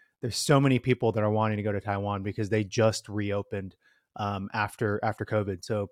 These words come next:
prior to this year, they required visas where you had to have, like, family in to be able to go back. Um, but in starting in January, they opened up fully to everyone. Um,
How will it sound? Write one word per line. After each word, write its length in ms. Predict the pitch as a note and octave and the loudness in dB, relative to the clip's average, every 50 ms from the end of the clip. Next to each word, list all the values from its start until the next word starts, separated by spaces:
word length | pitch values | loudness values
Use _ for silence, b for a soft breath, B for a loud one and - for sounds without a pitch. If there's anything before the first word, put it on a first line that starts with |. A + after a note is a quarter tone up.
| _ _ | _ _
prior 480 | - - - - A#2 A#2 A#2+ A#2+ A#2+ A#2+ | -20 -10 -2 2 4 6 6 4 4 0
to 360 | - - A2+ A2 G#2+ G#2+ G#2 A2 | -2 -2 -2 -2 -2 -4 -6 -8
this 400 | G#2+ F#2+ A2+ G#2 - - - B2+ | -6 -4 -4 -4 -4 -4 -2 2
year, 400 | B2 B2 A#2 G#2+ G#2 G2+ G2 _ _ _ _ _ _ _ _ _ | 4 4 4 4 4 0 -2 _ _ _ _ _ _ _ _ _
they 100 | - A#2 | 2 2
required 380 | A2 A2 G#2+ - B2+ A#2 A2 G#2+ | 2 2 4 6 6 6 6 6
visas 560 | A#2 D3+ D3+ - - D#3 C3+ B2+ B2+ B2+ A2+ | 6 4 4 6 6 6 6 6 6 4 2
where 80 | A#2 A2 A2 | 0 -2 -2
you 80 | A2+ | -2
had 100 | A2+ A2 | -2 -4
to 60 | - | -4
have, 260 | G#2+ G#2 G#2+ G#2+ G2+ - | -4 -2 0 -2 0 -2
like, 160 | G#2+ G2 - | -4 -4 -2
family 380 | - D3+ D#3+ D#3+ D3+ D3 C#3+ | 0 2 2 4 4 4 4
in 300 | C#3+ C#3 C#3 C3+ B2+ B2 - - _ _ | 4 4 2 -2 -4 -8 -12 -20 _ _
to 80 | - - | -8 -2
be 100 | G#2 B2 | 2 2
able 140 | A#2+ A2 G#2 | 2 2 0
to 60 | A2+ | -2
go 120 | G2 G#2+ | -2 -2
back. 400 | G2+ G#2+ B2+ C3+ C3+ C3 - - _ _ _ _ _ _ _ _ _ _ - | 2 4 4 4 4 2 0 -6 _ _ _ _ _ _ _ _ _ _ -2
Um, 260 | A2+ A2 A2 A2 A2 | -2 0 0 0 0
but 160 | A2 A2+ A2+ | 0 0 0
in 140 | - A2 G#2+ | 0 -4 -4
starting 260 | - - C3 A#2+ A#2 | 2 2 2 4 4
in 80 | A2+ A2 | 2 2
January, 460 | A2+ D#3 F3+ F3 D3 B2+ A#2+ A#2 A#2 | 4 4 4 6 6 6 8 6 6
they 160 | A2 A2 A2 | 6 4 4
opened 260 | A2 A2+ - A2+ G#2+ | 4 2 0 0 0
up 160 | A#2 A2 - - | 0 0 -2 -2
fully 320 | - - F3 F3 D3+ B2 | 0 2 2 4 4 2
to 100 | A2 - | 0 -2
everyone. 440 | G2+ G2 F#2 G#2 G2+ G#2 G#2 A2+ A2+ _ _ _ _ _ _ _ _ _ _ - | -4 -4 -6 -6 -8 -8 -8 -10 -12 _ _ _ _ _ _ _ _ _ _ -2
Um, 340 | - G#2+ G#2+ G#2+ G#2 G#2 G#2+ | 0 2 4 4 2 2 0